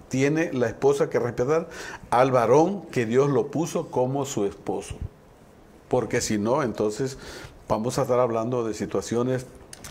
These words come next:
que no son, este, <clears throat> ordenadas por Dios y eso va a ser crisis, tarde que temprano.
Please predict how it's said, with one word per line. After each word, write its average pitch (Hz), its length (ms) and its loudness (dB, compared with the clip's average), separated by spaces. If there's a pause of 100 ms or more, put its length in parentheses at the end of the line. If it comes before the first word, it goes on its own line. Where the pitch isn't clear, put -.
(120)
que 139 220 2
no 139 520 4 (480)
son, 143 540 2 (600)
este, 127 600 4 (200)
<clears throat> 160 180 2
ordenadas 120 580 4
por 139 220 2
Dios 147 300 0 (100)
y 120 140 0
eso 135 180 -4
va 151 60 0
a 151 40 -8
ser 156 200 -4
crisis, 175 420 -6
tarde 147 280 -2
que 160 100 -2
temprano. 151 500 -4